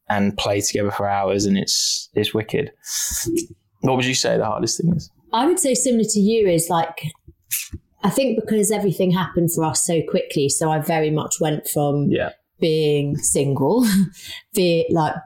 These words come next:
Speaker 2: and as you know,
Speaker 1: As
Speaker 2: I
Speaker 1: did
Speaker 2: was
Speaker 1: I.
Speaker 2: so headstrong.
Speaker 1: <laughs>
Speaker 2: Yeah, yeah.
Speaker 1: So
Speaker 2: No,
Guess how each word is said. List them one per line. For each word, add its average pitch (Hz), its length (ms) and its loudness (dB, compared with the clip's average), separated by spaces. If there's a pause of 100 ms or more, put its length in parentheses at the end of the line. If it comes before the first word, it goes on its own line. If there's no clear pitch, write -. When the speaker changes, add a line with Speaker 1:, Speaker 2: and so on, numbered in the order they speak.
(140)
Speaker 2:
and 160 300 2
as 151 240 0
you 156 100 2
know, 160 120 2
Speaker 1:
As 131 100 0
Speaker 2:
I - 80 0
Speaker 1:
did - 40 4
Speaker 2:
was 107 280 0
Speaker 1:
I. 208 40 0
Speaker 2:
so 175 220 2
headstrong. 175 600 2
Speaker 1:
<laughs> - 0 -
Speaker 2:
Yeah, 214 220 0
yeah. 156 180 0
Speaker 1:
So - 80 -2 (440)
Speaker 2:
No, 175 320 2